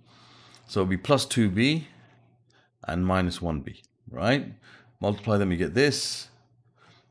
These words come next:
You get this, sorry, and you add them, you get that. Yeah.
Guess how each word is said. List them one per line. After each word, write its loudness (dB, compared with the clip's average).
You -6
get 0
this, 2
sorry, 2
and -2
you -4
add 0
them, 0
you -6
get -8
that. -12
Yeah. -8